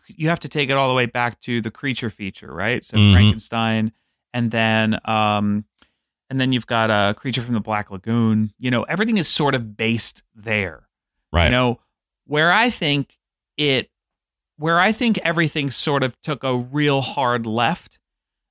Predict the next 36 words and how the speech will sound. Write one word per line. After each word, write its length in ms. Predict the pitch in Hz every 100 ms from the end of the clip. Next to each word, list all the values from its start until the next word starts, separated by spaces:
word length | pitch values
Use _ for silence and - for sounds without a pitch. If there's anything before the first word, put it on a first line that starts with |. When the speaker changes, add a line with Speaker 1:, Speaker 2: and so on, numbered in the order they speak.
| -
Speaker 1:
um, 400 | 131 123 117 117
is 120 | 127
when 140 | 127 123
the 100 | 117
Italians 560 | 110 120 113 101 98
got 220 | - 92 92
involved, 460 | 95 76 - - _ -
when 140 | 120
My 140 | 120 120
People 340 | 143 113 110
took 220 | - 110 -
it 100 | 107
all 200 | 107 135
over. 240 | - -
Speaker 2:
<laughs> 580 | - 156 - 139 - 127
Speaker 1:
When 140 | -
My 180 | 175 202
People 280 | 208 240 208
took 200 | 185 180
the 100 | 165
genre 460 | 135 135 131 131 123
over, 520 | 127 123 117 110 104 -
it 160 | 143 139
was 180 | 147 113
like, 200 | 127 120 -
"What 300 | 113 151 226
is 300 | 190 127 113
this?" 540 | 110 135 - - -
<laughs> 20 | -
Speaker 2:
Yeah. 680 | - - 640 659 - -
Speaker 1:
You 120 | - 165
know? 280 | 160 185 196 - - - - -
So 540 | - 240 214 202 202 _ _ _ _ -
I, 80 | 170 -
I, 460 | - - - 202 - _ _ _ _ _ _ _ 180 165 - -
<sighs> 340 | - - -